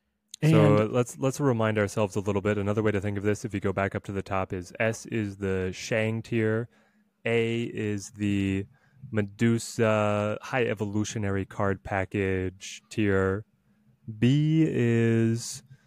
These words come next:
Speaker 1: some of the destroy enablers.
Speaker 2: It's, it's like these are the supporting cast. Um,
Speaker 1: The
Speaker 2: they
Speaker 1: supporting
Speaker 2: can have
Speaker 1: cast, we got
Speaker 2: builds
Speaker 1: the,
Speaker 2: around
Speaker 1: yep.
Speaker 2: sometimes, but for the most part,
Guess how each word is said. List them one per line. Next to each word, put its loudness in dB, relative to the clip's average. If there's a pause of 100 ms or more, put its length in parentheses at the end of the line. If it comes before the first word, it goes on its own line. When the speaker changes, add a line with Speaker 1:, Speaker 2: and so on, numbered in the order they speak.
(300)
Speaker 1:
some -8
of -2
the 2
destroy 2
enablers. 2
Speaker 2:
It's, -2
it's 2
like 2
these 4
are 6
the 2
supporting 0
cast. -2
Um, -4
Speaker 1:
The -2
Speaker 2:
they 4
Speaker 1:
supporting 4
Speaker 2:
can 4
have 2
Speaker 1:
cast, 2
we -6
got 0
Speaker 2:
builds 6
Speaker 1:
the, 4
Speaker 2:
around 4
Speaker 1:
yep. -2
Speaker 2:
sometimes, 0
but -6
for -6
the -2
most 0
part, 2